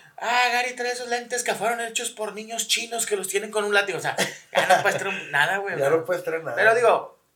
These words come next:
Speaker 1: desgraciadamente y afortunadamente las redes sociales dan ese, eh, ese espacio para que la gente se pueda quejar directamente. Antes no podías hacerlo en la tele, güey, de,
Speaker 2: Nomás,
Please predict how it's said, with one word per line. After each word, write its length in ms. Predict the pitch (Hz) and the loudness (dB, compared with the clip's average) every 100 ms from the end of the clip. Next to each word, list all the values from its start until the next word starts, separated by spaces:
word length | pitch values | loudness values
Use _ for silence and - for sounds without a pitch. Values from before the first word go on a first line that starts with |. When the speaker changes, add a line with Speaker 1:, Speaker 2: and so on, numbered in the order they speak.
| _ | _
Speaker 1:
desgraciadamente 960 | 156 165 165 175 196 208 196 214 208 165 | -2 0 2 4 4 2 -2 2 2 2
y 60 | 156 | 0
afortunadamente 680 | 147 151 151 156 170 160 | 0 -4 -6 -4 -6 -6
las 160 | 175 147 | 0 0
redes 200 | 143 151 | 0 -4
sociales 580 | 151 143 147 156 156 - _ _ _ _ _ _ _ _ | -6 -4 -2 -2 -4 -12 _ _ _ _ _ _ _ _
dan 240 | 135 143 | 2 2
ese, 260 | 147 147 156 147 131 117 - 110 - 92 90 | 0 -2 0 0 0 -2 -4 -6 -6 -8 -10
eh, 40 | 87 - | -12 -14
ese 180 | 113 139 | -12 -10
espacio 400 | 156 160 151 160 | -4 -2 -2 -4
para 220 | 156 139 135 | 0 0 0
que 80 | |
la 80 | 127 | -2
gente 180 | 135 135 | -4 -6
se 120 | 147 | -6
pueda 240 | 147 143 143 | -2 0 0
quejar 280 | 139 135 | -4 -6
directamente. 580 | 135 135 127 135 156 160 | -4 -6 -6 -6 -6 -4
Antes 180 | 156 180 | -6 -4
no 140 | 180 | -6
podías 360 | 175 165 165 160 | -4 -2 -2 -2
hacerlo 300 | 147 185 180 | -4 -6 -2
en 60 | 151 | -2
la 140 | 135 | -2
tele, 220 | 180 170 | -6 -6
güey, 160 | 127 123 | -8 -10
de, 200 | 123 - - - - - | -12 -12 -18 -20 -20 -8
Speaker 2:
Nomás, 180 | 156 202 | 2 2